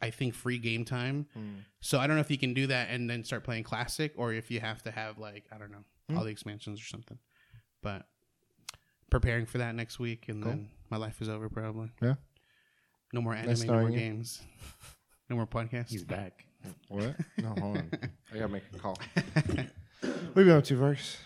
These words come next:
Speaker 2: Or Jay?
Speaker 3: Saturday, I went to the Atlas exhibit, art exhibit.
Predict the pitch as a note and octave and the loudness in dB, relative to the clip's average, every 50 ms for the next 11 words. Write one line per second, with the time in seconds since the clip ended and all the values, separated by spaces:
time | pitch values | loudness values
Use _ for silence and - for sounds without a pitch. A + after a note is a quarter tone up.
0 | - - B2 A2 C3+ C3+ C#3 C3 - - - - - - - - - - - - | -6 -6 2 6 8 8 8 6 4 -2 -6 -10 -12 -12 -14 -14 -16 -16 -18 -20
1 | - - - - - - - - - - _ _ _ _ _ _ - - - - | -10 -8 -8 -8 -8 -12 -14 -14 -16 -20 _ _ _ _ _ _ -12 -10 -4 0
2 | C#3 C3 C#3 D3 D3 D3 D3+ D#3 D#3 D#3 D#3 - - - A2+ A2 A2+ A#2 A2+ A2 | 0 4 4 6 8 8 8 8 8 6 4 0 -2 0 2 4 4 4 2 2
3 | - A2+ G#2 G2+ G2 F#2+ F2+ - - - _ _ _ A2+ A#2 A2+ G#2 B2+ C3 B2+ | -2 -2 -2 -2 -2 -4 -6 -10 -14 -20 _ _ _ -4 -4 -4 -2 0 0 0
4 | A#2+ - - - - - - - C#3+ A2+ A2+ A2 A#2+ B2+ B2 C3 C3+ B2+ - - | 0 -2 -6 -8 -10 -10 -4 -2 -2 -2 0 0 2 2 4 4 2 2 0 -8
5 | - - - - - G#2+ A2 A2 B2 A#2 A2 A2+ B2 A#2 A#2 B2 A#2+ | -18 -20 -14 -10 -8 -6 -2 -2 -2 -2 0 0 0 2 2 0 -2